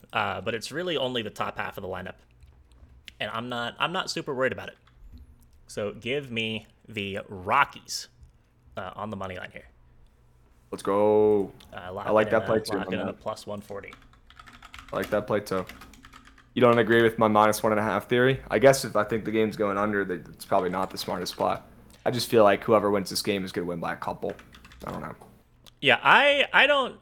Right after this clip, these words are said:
Speaker 1: I don't hate it, but for
Speaker 2: Don't
Speaker 1: this,
Speaker 2: love
Speaker 1: for
Speaker 2: it.
Speaker 1: this, for the sake of the
Speaker 2: <laughs>
Speaker 1: stream and, like, having to go lock something in on Betstamp, I'm gonna take just the money line. I don't wanna get too fancy.
Speaker 2: Yeah, hell yeah, bro.
Speaker 1: Um.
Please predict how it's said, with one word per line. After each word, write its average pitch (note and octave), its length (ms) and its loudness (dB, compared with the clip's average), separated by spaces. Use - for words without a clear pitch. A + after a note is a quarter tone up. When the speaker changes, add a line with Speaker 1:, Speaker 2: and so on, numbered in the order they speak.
Speaker 1:
I F3 80 -2
don't C#4 140 -8
hate C#3 180 -2
it, - 140 -8
but A2+ 260 0
for C#3+ 120 0
Speaker 2:
Don't B2+ 60 8
Speaker 1:
this, B2+ 100 6
Speaker 2:
love C3 80 8
Speaker 1:
for F#3+ 60 6
Speaker 2:
it. - 20 2
Speaker 1:
this, G3 140 0
for G#3 120 -4
the G#3 80 -2
sake G#3 280 2
of F#3 140 6
the D3+ 100 4
Speaker 2:
<laughs> - 0 -
Speaker 1:
stream C#3 600 -4
and, B2+ 140 2
like, B2 160 2
having C3+ 300 2
to C3+ 100 -4
go B2 300 4
lock A2+ 300 -4
something B2+ 340 -4
in B2 60 -2
on B2 140 0
Betstamp, C3+ 400 -4
I'm A2+ 100 -8
gonna A2+ 140 -8
take - 360 -8
just - 280 -10
the G2+ 60 -10
money G2+ 180 -12
line. - 160 -12
I A2 60 -8
don't A2 120 -10
wanna G2 160 -12
get - 180 -12
too G2+ 100 -16
fancy. - 340 -20
Speaker 2:
Yeah, - 360 -2
hell - 160 0
yeah, - 160 -2
bro. - 240 -4
Speaker 1:
Um. G2 520 -10